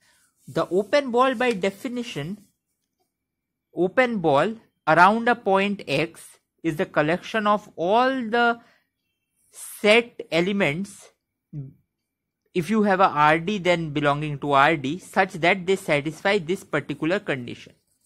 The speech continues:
So this is for what is standard topology. Now we see some example.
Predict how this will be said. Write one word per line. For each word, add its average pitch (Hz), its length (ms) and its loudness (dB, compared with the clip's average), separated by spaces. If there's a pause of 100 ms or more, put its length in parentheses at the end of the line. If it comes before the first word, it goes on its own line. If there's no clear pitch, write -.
(2250)
So 151 260 -2
this 139 280 -8
is 165 260 -6 (300)
for 147 400 -2 (200)
what 135 320 -4
is 165 160 -4
standard 147 640 -6
topology. 135 680 -6 (1500)
Now 151 300 2
we 220 200 -6
see 208 280 -10
some 180 340 -6
example. 123 640 -10